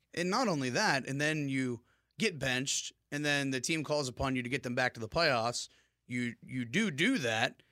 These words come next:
and then three months later, you don't have a job and you're a backup all of a sudden. I mean, wh-, wh-, where is that guy's confidence? I think that's a great point.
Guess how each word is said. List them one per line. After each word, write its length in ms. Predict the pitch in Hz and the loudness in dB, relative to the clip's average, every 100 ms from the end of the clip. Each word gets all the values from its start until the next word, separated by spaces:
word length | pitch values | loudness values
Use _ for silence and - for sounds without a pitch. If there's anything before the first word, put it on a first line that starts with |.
| _ _ | _ _
and 180 | 147 151 | 0 2
then 540 | 170 180 175 170 170 | 2 4 4 2 0
three 260 | 147 - 202 | -4 -2 0
months 280 | 196 175 190 | 2 0 0
later, 260 | 247 190 165 | 0 2 2
you 200 | 165 160 | 0 0
don't 100 | 170 | 2
have 100 | 160 | 2
a 40 | |
job 320 | 147 190 170 143 | 2 2 2 2
and 60 | |
you're 80 | 143 | 0
a 40 | |
backup 400 | 135 233 - 123 | 2 0 -2 -4
all 160 | 123 117 | 0 0
of 60 | 113 | -2
a 60 | |
sudden. 320 | 110 117 107 | -2 -2 -2
I 40 | 127 | -2
mean, 220 | 139 127 | -2 -2
wh-, 140 | 180 175 | -4 -4
wh-, 320 | 170 190 170 | -4 -4 -2
where 240 | 175 214 | 0 2
is 140 | 196 147 | 2 2
that 220 | 170 139 | -2 0
guy's 260 | 135 127 117 | -2 -2 -2
confidence? 540 | 170 240 170 120 113 | -2 -2 -4 -8 -4
I 40 | |
think 120 | 143 160 | -4 -4
that's 180 | 131 | -6
a 40 | 131 | -6
great 300 | 127 139 131 | -6 -6 -6
point. 340 | 170 190 151 | -2 0 -2